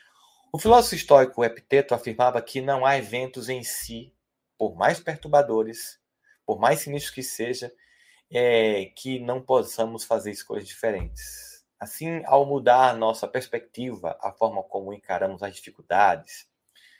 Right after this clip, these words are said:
podemos exercer um, um maior controle sobre nossas emoções, sobre as nossas reações, sobre tudo. Então, da próxima vez que você for encarar uma situação desafiadora,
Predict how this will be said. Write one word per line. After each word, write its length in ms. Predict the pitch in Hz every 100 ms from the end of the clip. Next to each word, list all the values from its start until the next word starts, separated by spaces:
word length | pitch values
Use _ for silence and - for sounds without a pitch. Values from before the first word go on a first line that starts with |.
| _ _ _
podemos 340 | 123 135 127
exercer 540 | 127 120 110 127 120 - -
um, 60 | 117 110 104
um 40 | 123
maior 180 | 123 127
controle 500 | - 156 151 131 127
sobre 220 | 131 120
nossas 280 | 117 - 117
emoções, 800 | 117 113 - 107 104 - - _ _ _ _
sobre 360 | - - 139
as 100 | 123
nossas 320 | 110 107 110 101
reações, 440 | 101 101 101 95
sobre 240 | 104 107
tudo. 360 | 107 104 107 - _ _ _
Então, 220 | - 196 190
da 140 | 214
próxima 380 | 214 240 - -
vez 180 | 120 117
que 100 | 110
você 240 | 107 104
for 160 | - 113
encarar 420 | 120 110 98 95
uma 120 | 95
situação 500 | 95 98 95 - 90
desafiadora, 840 | 123 147 143 110 87 123 127 95